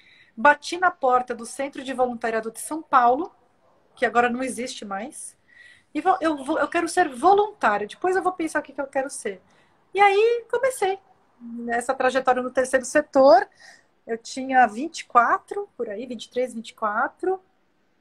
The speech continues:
Aí fiz o Ano Internacional do Voluntário da onu,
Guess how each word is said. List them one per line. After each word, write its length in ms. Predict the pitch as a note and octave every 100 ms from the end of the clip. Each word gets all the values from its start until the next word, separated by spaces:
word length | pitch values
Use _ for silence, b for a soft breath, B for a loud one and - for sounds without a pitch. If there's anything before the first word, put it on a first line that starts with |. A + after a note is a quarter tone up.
| - -
Aí 260 | A3 B3+ C4+
fiz 300 | - D4 C4+
o 100 | C4
Ano 140 | C4
Internacional 500 | C4 B3+ B3 A#3+ A#3
do 100 | A3+
Voluntário 460 | A#3+ A#3 A3 G#3+ G3+
da 140 | G3
onu, 420 | A3 C#4 D#4 D#4